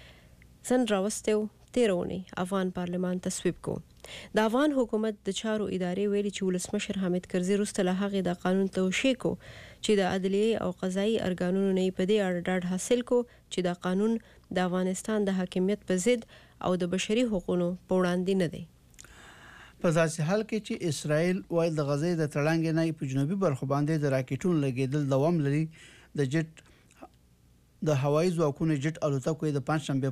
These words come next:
Speaker 2: په ورځ په غزه باندې بې دریغه بمباري وکړه. پرون په ختیځ بیت المقدس کې په یوه ځنګله کې د یو فلسطیني ځوان محمد ابو خدیر د مړي د موندلو نه وروسته د اسرائیل او فلسطینیانو ترمنځ تشنج زیات شو.
Speaker 1: د اوکراین جمهور رئیس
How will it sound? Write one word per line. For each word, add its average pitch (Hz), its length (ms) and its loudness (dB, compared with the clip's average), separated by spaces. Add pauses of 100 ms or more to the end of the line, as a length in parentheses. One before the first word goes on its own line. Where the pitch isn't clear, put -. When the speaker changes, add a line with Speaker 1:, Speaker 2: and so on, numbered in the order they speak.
Speaker 2:
په 139 40 -2
ورځ 139 380 -2
په 131 140 -2
غزه 139 220 0
باندې 131 280 0
بې 131 160 0
دریغه 135 260 0 (140)
بمباري 127 400 2
وکړه. 117 280 -2 (600)
پرون 131 280 2
په 139 100 -4
ختیځ 139 340 -2
بیت 170 220 2
المقدس 143 480 0
کې 190 60 -2 (100)
په 147 80 2
یوه 139 160 2
ځنګله 131 260 2
کې 165 160 0
د 147 80 2
یو 127 120 0
فلسطیني 143 500 0
ځوان 165 260 2 (420)
محمد 170 460 0
ابو 143 240 0
خدیر 147 320 2
د 151 120 -6 (120)
مړي 180 160 4
د 143 160 0
موندلو 139 300 0
نه 127 80 0
وروسته 156 340 -2
د 127 100 0
اسرائیل 139 300 0
او 123 100 -2
فلسطینیانو 127 560 0
ترمنځ 131 240 2 (140)
تشنج 131 400 -2 (160)
زیات 127 300 0
شو. 127 100 -8 (960)
Speaker 1:
د 254 160 4
اوکراین 320 420 2
جمهور 240 320 2
رئیس - 160 -6